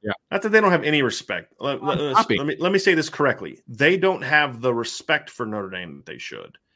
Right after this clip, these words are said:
Speaker 2: It's kinda like it's a secondary broadcast. You know, it's not the N F L. Doesn't bring in the revenue the N F L does, blah, blah, blah, blah, blah. So they've never, I've never really felt like they take the broadcast seriously like they should.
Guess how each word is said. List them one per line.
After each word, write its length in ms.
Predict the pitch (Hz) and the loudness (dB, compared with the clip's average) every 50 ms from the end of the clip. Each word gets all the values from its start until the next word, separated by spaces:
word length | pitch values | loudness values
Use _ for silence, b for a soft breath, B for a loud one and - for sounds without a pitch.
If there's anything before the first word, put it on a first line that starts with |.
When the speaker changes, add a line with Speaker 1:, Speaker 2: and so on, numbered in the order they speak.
| _ _ _ _ _ _ _ | _ _ _ _ _ _ _
Speaker 2:
It's 180 | - 123 - - | -8 -8 -8 -6
kinda 300 | - 156 151 151 147 143 | -2 0 0 0 2 2
like 240 | 139 135 127 127 123 | 2 0 0 0 -4
it's 140 | 98 - | -10 -8
a 40 | 107 | -8
secondary 680 | - - - 156 147 - 165 160 151 151 151 151 151 139 | -8 -4 -2 -2 -2 0 -2 -2 0 2 2 2 0 0
broadcast. 1160 | 123 127 127 123 123 117 113 - - 127 120 120 117 117 113 113 113 110 - - - - - _ _ _ _ _ _ _ _ _ | 0 2 2 2 2 0 -6 -6 -4 -2 -2 0 0 -2 -2 -2 -4 -4 -6 -10 -12 -12 -14 _ _ _ _ _ _ _ _ _
You 60 | - | -10
know, 100 | 104 101 | -8 -8
it's 160 | 95 - - 120 | -8 -8 -4 -2
not 220 | 123 131 135 135 | -2 -2 -2 -2
the 100 | 147 143 | -2 -4
N 120 | 139 131 | -2 -2
F 220 | 135 127 131 - - 123 | -4 -6 -8 -6 -4 -4
L. 720 | 117 117 113 113 113 110 110 107 107 107 107 104 92 _ _ _ _ _ _ _ _ _ | -2 -2 0 0 0 -2 -2 -2 -2 -4 -4 -8 -10 _ _ _ _ _ _ _ _ _
Doesn't 240 | - 110 104 120 117 | -10 -10 -8 -8 -4
bring 140 | 127 131 139 | -4 -2 -2
in 120 | 139 143 | -2 -4
the 80 | 143 139 | -4 -4
revenue 360 | 127 127 120 123 120 127 123 | -2 0 0 0 0 -2 -4
the 120 | 120 120 117 | -2 -2 -4
N 80 | 117 | -4
F 160 | 117 - - | -6 -6 -6
L 220 | 120 110 107 107 104 | -4 -4 -4 -4 -4
does, 560 | 107 110 104 104 107 104 104 104 104 101 - | -6 -6 -4 -2 -2 -2 -2 -2 -2 -4 -6
blah, 160 | - 95 95 | -10 -12 -10
blah, 100 | 104 113 | -8 -8
blah, 140 | 123 131 139 | -6 -6 -6
blah, 120 | 139 143 | -8 -8
blah. 580 | 131 123 117 110 110 113 110 110 110 113 110 98 b b b b b b | -8 -6 -4 -2 0 0 0 2 2 2 0 0 b b b b b b
So 140 | _ - 135 | _ -6 -4
they've 120 | 131 120 127 | -4 -2 0
never, 380 | 143 151 151 160 151 143 - | 0 0 0 -2 -4 -4 -4
I've 160 | 127 120 120 | -6 -6 0
never 200 | 135 147 156 156 | 0 0 0 0
really 200 | 156 156 151 143 | -2 -2 -2 -4
felt 200 | 131 - 147 107 | -2 -2 -2 -2
like 140 | 117 120 - | -2 -4 -4
they 140 | - 110 104 | -6 -8 -8
take 440 | - - - - 156 139 - _ - | -8 -12 -8 -8 -8 -8 -8 _ -8
the 100 | 131 113 | -8 -6
broadcast 1040 | 101 123 120 117 113 110 - - 117 110 107 98 - - _ - - - - - - | -2 0 0 0 0 -2 -4 -6 -6 -4 -4 -6 -8 -12 _ -14 -12 -10 -10 -8 -6
seriously 720 | - 156 135 120 117 101 - - 104 104 101 98 98 92 - | -4 -2 -2 -2 -4 -4 -8 -10 -10 -8 -8 -10 -10 -14 -10
like 280 | - 107 98 - _ - | -8 -8 -8 -8 _ -14
they 140 | 101 92 92 | -14 -12 -12
should. 500 | - - - - - 104 87 - _ | -10 -12 -12 -10 -12 -12 -14 -14 _